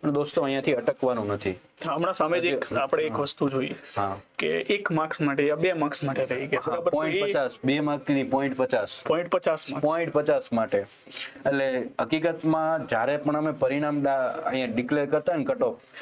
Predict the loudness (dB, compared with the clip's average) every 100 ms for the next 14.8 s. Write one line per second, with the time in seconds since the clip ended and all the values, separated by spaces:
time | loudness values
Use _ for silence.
0 | -14 -2 0 0 0 0 -2 0 0 0
1 | -2 -2 0 2 0 0 0 2 2 0
2 | -2 0 0 2 0 2 0 0 0 -2
3 | 0 0 2 0 -2 -4 -12 -12 -10 -2
4 | -2 -2 -6 -14 -18 -20 -20 -6 -4 0
5 | 0 2 0 -2 -6 -4 -2 0 0 2
6 | 2 0 0 0 2 2 2 2 0 0
7 | 0 2 2 2 2 0 2 2 2 0
8 | 0 -2 -4 -16 -16 -18 -18 -20 -14 -2
9 | 0 0 0 -2 0 2 2 -2 -2 -2
10 | 0 0 0 0 0 0 2 2 0 0
11 | 0 0 2 2 2 2 0 0 0 0
12 | 0 -2 0 2 0 -2 _ -2 -2 0
13 | -4 -8 -10 -16 -6 -2 0 0 0 0
14 | 0 2 0 2 2 2 0 -2